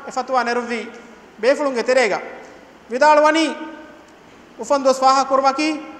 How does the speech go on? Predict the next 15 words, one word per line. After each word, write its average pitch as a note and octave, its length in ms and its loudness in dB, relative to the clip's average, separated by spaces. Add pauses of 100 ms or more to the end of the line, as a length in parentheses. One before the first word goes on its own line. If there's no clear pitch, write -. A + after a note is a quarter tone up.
(140)
බිදුවේකේ. B3+ 540 0 (720)
එෆද E4 360 2
පාටි D#4+ 420 4
තක D#4 200 4 (1000)
දෙවේනි D#4 420 0
හැම C#4 240 0
එකනි E4 320 0
ගොතකි C#4+ 380 0 (480)
ඒ A#3 120 -10
මුන්කරු D4+ 460 0
ඉන්කාරු D4+ 460 0
කුරුමුගේ C#4 400 -4
ගස් B3+ 180 0
තෙක්ගා B3 380 0
නූන් C#4+ 300 0